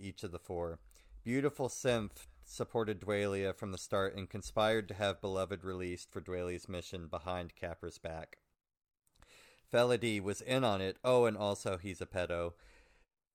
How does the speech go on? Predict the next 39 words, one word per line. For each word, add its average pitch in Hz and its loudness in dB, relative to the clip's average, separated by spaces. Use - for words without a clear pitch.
Fake 147 2
it 160 0
till 143 2
you 123 0
make 120 0
it. 123 -4
Coltree 135 2
is 113 -6
wearing 117 2
cosmetics 127 2
to 135 -2
pretend 143 -2
to 131 2
be 135 0
a 135 4
white 131 2
and 127 -2
also 139 4
appears 131 0
to 131 0
have 117 2
flunked 107 -2
out 113 2
of 95 -4
management 98 -4
school 92 -6
to 87 -2
boot. 85 -4
Capra 143 4
appears 135 2
to 135 -6
be 123 -2
the 120 -2
only 147 0
one 135 2
who 127 -2
is 110 -4
with 113 -2
it 92 -2